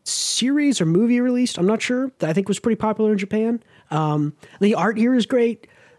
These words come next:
Uh, like, really like the stylized art. The characters, man, how do you describe this kind of, like,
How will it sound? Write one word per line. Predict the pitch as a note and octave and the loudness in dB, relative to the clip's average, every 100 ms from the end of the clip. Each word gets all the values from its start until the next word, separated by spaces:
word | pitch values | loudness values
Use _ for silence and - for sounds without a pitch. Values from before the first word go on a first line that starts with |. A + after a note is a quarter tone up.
| _ | _
Uh, | D#3 D3+ F3+ | -4 -2 2
like, | F#3+ | 2
really | D#3+ C4+ C#4+ | 4 4 6
like | G3+ E3+ | 4 2
the | D#3 | 0
stylized | F#3+ E3 D#3+ D3+ E3+ | 0 0 0 0 0
art. | D#3+ E3 | -2 -4
The | E3+ D#3+ - - - _ - | -6 -6 -6 -20 -20 _ -2
characters, | D#4 E4+ D#4+ D4 B3+ - G#3 | 0 0 0 0 0 -2 0
man, | G3+ | 0
how | D3+ D4 | 0 -4
do | F4 | -2
you | F#4+ | 0
describe | E4 - F#3+ F#3 F3 | 0 2 2 2 2
this | F3 E3+ | 0 0
kind | F#3 F3 | 0 2
of, | E3 D3 | 0 0
like, | D3 D3 | -4 -6